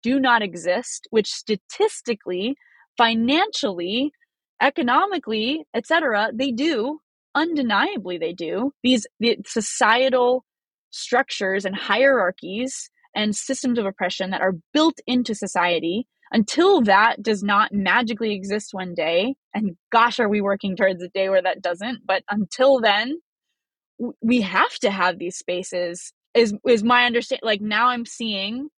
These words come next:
this clear answer of, I mean, of course, I, I immediately s-, respond with, you know, "Yes, of course we need these spaces because it needs to be a place where people feel comfortable to even enter into the outdoors as an entry point in the first place."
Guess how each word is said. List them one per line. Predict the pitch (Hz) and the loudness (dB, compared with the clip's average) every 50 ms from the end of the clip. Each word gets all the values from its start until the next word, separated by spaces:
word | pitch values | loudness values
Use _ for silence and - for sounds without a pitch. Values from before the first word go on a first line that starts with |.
| _ _ _ _ _ _ _ - | _ _ _ _ _ _ _ -2
this | 196 226 214 - | -2 -2 -2 -2
clear | - - - - 254 254 269 262 - | -8 -12 -8 -4 -2 0 0 0 0
answer | 220 233 247 262 - - 208 190 185 | 0 -2 -4 -4 -4 -2 0 0 0
of, | 180 - 196 185 180 190 - | 2 0 -2 -4 -6 -8 -8
I | 208 | -6
mean, | 208 202 190 | -6 -6 -6
of | 185 - | -8 -6
course, | - 233 233 226 214 | -2 0 0 0 0
I, | - 196 185 180 - - | 0 2 2 2 0 -2
I | - 190 196 | -2 0 0
immediately | 196 202 202 208 208 220 196 196 196 | 0 0 0 2 2 2 0 0 -2
s-, | 208 - - | -4 -6 -10
respond | 185 190 202 - - 262 269 254 226 190 - | -12 -12 -6 -2 0 0 0 0 -2 -2 -2
with, | 202 196 185 190 _ - | -4 -4 -4 -8 _ -14
you | 202 190 | -8 -8
know, | 180 170 175 | -6 -4 0
"Yes, | 185 190 196 - - | 0 0 0 -2 -6
of | 170 | -8
course | - - 262 262 - | -2 -2 -2 0 0
we | 226 | -2
need | 202 196 180 | -4 -4 -4
these | 175 175 - | -6 -10 -6
spaces | - 180 180 185 - - 175 - | -4 -4 -4 -2 -4 -8 -12 -8
because | - 185 - - 190 175 170 170 165 - - - _ _ _ _ - | -8 -8 -4 0 0 2 2 2 0 -2 -8 -16 _ _ _ _ -4
it | 190 180 | -2 0
needs | 185 196 196 214 214 - | 4 4 6 6 4 4
to | - - | 0 -2
be | 196 - 190 180 170 165 - | 0 2 2 2 2 2 0
a | 180 | -2
place | - - - 180 170 180 - - | -2 0 2 2 2 2 2 -2
where | 185 175 | -4 -2
people | - 196 180 - 180 180 | -2 -2 0 0 0 0
feel | - 202 190 | 2 2 0
comfortable | 185 - - 233 240 - 196 190 185 | 2 2 0 0 0 0 2 2 2
to | 180 - | 2 0
even | - 233 247 220 254 233 | 0 0 2 2 2 2
enter | - 220 220 - 254 | 2 2 4 4 4
into | 254 247 226 233 | 4 4 2 2
the | 220 233 226 | 2 4 4
outdoors | 226 226 208 - 233 233 233 240 - | 4 2 2 2 4 4 4 4 2
as | - 226 | 0 0
an | 214 226 - | 0 -2 -2
entry | - 254 226 - 240 | -2 -2 0 -2 -4
point | 208 - 240 240 220 - | -2 -2 -2 -2 -2 -2
in | - 240 | -2 0
the | 240 226 | 0 -2
first | - - 339 359 330 - - | 0 2 2 2 2 -2 -4
place." | - 175 180 214 277 - - - | -2 0 0 2 0 -2 -6 -10